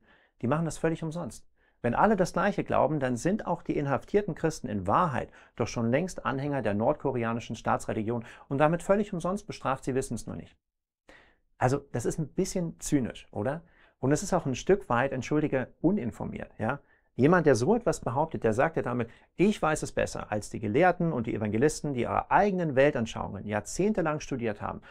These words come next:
und deren heiligen Schriften teilweise auswendig kennen und die unter Einsatz ihres kompletten Lebens andere dafür gewinnen wollen. Ich weiß es besser als die, alle haben's falsch verstanden, ich weiß es.“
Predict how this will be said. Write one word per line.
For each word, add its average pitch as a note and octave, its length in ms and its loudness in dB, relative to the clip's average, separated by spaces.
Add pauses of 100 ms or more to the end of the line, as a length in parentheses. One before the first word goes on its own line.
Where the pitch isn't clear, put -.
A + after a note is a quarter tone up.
(160)
und A#2+ 180 0
deren B2 300 4
heiligen D#3+ 340 2
Schriften D#3 400 -2
teilweise C3 580 -2
auswendig F3+ 520 -2
kennen G2+ 180 -6
und A2 160 -4
die C3+ 80 -2
unter C3+ 260 0
Einsatz F3+ 360 2
ihres D3 260 -4
kompletten E3 460 -2
Lebens D3 260 -2
andere D3 240 -4
dafür B2 220 -2
gewinnen B2 320 -2
wollen. B2 180 -2 (320)
Ich G3 260 4
weiß C3 200 4
es B2+ 100 0
besser C3 240 4
als A#2 180 0
die, B2 220 -4 (120)
alle A3 200 4
haben's F#3 220 2
falsch C#3 200 0
verstanden, B2+ 580 -2
ich G#2+ 200 -2
weiß - 220 -8
es.“ - 160 -18